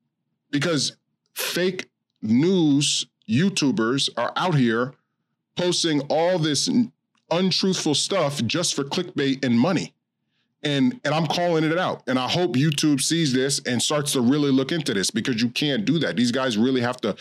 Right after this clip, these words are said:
these guys really have families and stuff like that on either side. I'm not picking either side. I'm not saying who's ducking who or not. I don't think that Lopez is ducking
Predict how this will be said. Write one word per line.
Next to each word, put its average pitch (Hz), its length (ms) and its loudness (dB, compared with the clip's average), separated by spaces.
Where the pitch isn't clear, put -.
these 127 140 2
guys 131 180 0
really 135 160 2
have 123 200 -2
families 127 500 2
and 101 80 0
stuff 123 200 -2
like 113 200 -2
that 127 260 -4
on 131 240 0
either 139 220 2
side. 120 260 0
I'm 139 140 0
not 147 160 -2
picking 165 240 0
either 107 160 0
side. 107 180 -2
I'm 135 80 2
not 139 120 2
saying 135 180 -2
who's 123 160 2
ducking 135 300 -2
who 131 140 2
or 117 60 2
not. 143 400 0
I 123 120 -2
don't 151 340 -4
think 143 260 -2
that 127 260 -2
Lopez 139 520 0
is 113 120 2
ducking 123 680 -2